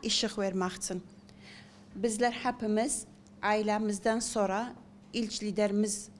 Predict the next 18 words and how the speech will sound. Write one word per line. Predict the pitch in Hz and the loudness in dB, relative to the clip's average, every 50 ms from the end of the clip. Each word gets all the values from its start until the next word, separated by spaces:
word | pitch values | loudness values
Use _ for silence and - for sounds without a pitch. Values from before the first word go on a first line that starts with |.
| - - | -4 0
öğretmenlerimiz | 214 214 208 214 208 - 214 208 202 202 202 196 196 196 196 185 - - | 2 2 2 0 -2 0 2 2 4 4 4 2 2 2 0 -2 -2 -2
oldu. | 180 180 175 175 180 180 175 175 - - - - - - - - - - - - - - - | -2 -4 -2 -4 -6 -6 -8 -10 -14 -20 -20 -20 -20 -20 -20 -20 -20 -20 -20 -20 -20 -4 0
Əxlaqı, | 214 214 208 - 220 208 202 202 202 - - 202 196 190 185 180 - - - - - - | 0 0 0 2 2 2 2 2 0 -2 0 2 2 2 0 -2 -6 -14 -18 -10 0 2
həyatın | 214 208 202 208 208 208 - - 214 202 196 - - | 4 4 4 2 0 -4 -2 0 0 0 0 -2 -6
hər | 202 208 226 226 214 - - - - 220 | -4 0 0 0 0 -2 -8 -10 -2 0
təməllərini, | 214 208 202 202 196 196 190 190 185 190 190 190 185 175 | 2 4 4 2 2 2 0 0 0 0 -2 -2 -2 -2
bütün | 208 208 208 - 214 208 | -4 -4 -4 -2 -2 -2
hər | 202 226 226 233 | 0 0 -2 -2
şeyi | - - - 226 233 - - 214 | -2 -2 -2 -2 -2 0 0 0
öğretmenlerimizden | 202 202 208 208 208 202 196 196 196 196 190 196 190 180 196 208 202 - - | 0 0 -2 -2 -2 0 0 0 0 0 0 -2 -4 -2 0 0 0 0 -2
öyrəndik | 190 - - 208 196 202 202 240 233 - - - - - - - - - - - 226 | -4 -2 -2 -2 -2 0 0 -2 -2 -4 -8 -16 -18 -20 -20 -20 -20 -20 -4 2 2
və | 226 196 185 | 2 4 2
bütün | 214 208 - - 262 262 233 208 202 | 0 -2 0 0 0 2 2 0 -2
hə-, | 208 - 220 208 202 - - - - | -4 -8 -8 -8 -8 -10 -12 -4 0
bu, | 233 226 226 - - - - - - - - - - | 0 0 0 -2 -8 -18 -20 -20 -20 -20 -12 -4 -2
e, | 202 208 208 196 - - - | 0 0 0 0 -2 -4 -4
ulaşdığımız | - 214 214 208 208 208 - - 202 196 208 214 202 208 - 214 | -2 2 2 2 0 0 -4 -4 -2 0 0 0 0 -2 0 2
hər, | 233 226 208 | 2 2 2